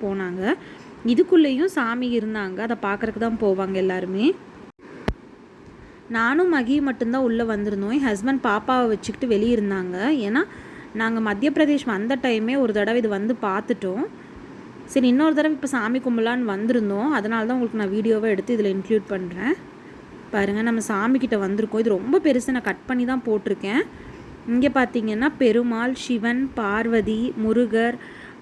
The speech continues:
விநாயகர் எல்லாருமே இருக்காங்க. அதை தாண்டி இன்னி கொஞ்சம் தூரம் போறோம். போனாதான் நம்ம, நம்ம பாம்போட வால் பகுதி கிட்டத்தட்ட முடியிற இடத்துக்கு வரும்போது பாத்தீங்கன்னா, மூணு சாமி இருக்காங்க. லக்ஷ்மி, சரஸ்வதி, அப்புறம் துர்கா.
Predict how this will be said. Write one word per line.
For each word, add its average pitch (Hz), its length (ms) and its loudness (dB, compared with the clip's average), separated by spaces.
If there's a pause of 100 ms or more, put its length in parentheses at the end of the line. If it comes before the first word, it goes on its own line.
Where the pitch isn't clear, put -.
(140)
விநாயகர் 233 500 2 (100)
எல்லாருமே 226 440 2
இருக்காங்க. 185 420 -2 (1500)
அதை 269 120 6 (100)
தாண்டி 277 320 4
இன்னி 247 160 2 (100)
கொஞ்சம் 220 280 0
தூரம் 233 280 0
போறோம். 196 360 0 (520)
போனாதான் 262 380 4
நம்ம, 247 100 2 (560)
நம்ம 226 120 -2 (120)
பாம்போட 302 400 2 (100)
வால் 226 300 0
பகுதி 254 240 0
கிட்டத்தட்ட 240 420 -2 (140)
முடியிற 254 420 2
இடத்துக்கு 240 380 -4
வரும்போது 220 380 -4 (100)
பாத்தீங்கன்னா, 214 520 -2 (680)
மூணு 269 280 6
சாமி 254 320 2
இருக்காங்க. 208 340 -2 (140)
லக்ஷ்மி, 240 360 0 (100)
சரஸ்வதி, 226 560 0 (100)
அப்புறம் 214 300 -2
துர்கா. 202 360 0